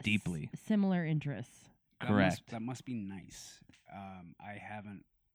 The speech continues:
Speaker 3: ever been with someone that I've shared the same interests with.
Speaker 2: Not at all?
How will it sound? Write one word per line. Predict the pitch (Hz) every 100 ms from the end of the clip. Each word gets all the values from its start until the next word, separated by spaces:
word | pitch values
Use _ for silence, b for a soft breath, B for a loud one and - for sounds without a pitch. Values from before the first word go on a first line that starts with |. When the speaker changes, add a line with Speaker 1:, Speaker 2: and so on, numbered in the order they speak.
| _ _ _ _ -
Speaker 3:
ever | 107 101
been | 101 95
with | 98
someone | 101 92 95 -
that | 98 90
I've | 92 -
shared | - 92
the | -
same | 101 85
interests | 95 - 101 113
with. | 117 - _ _ _ _ _ _ _ _ -
Speaker 2:
Not | 170 185
at | 175
all? | 139 185 285 -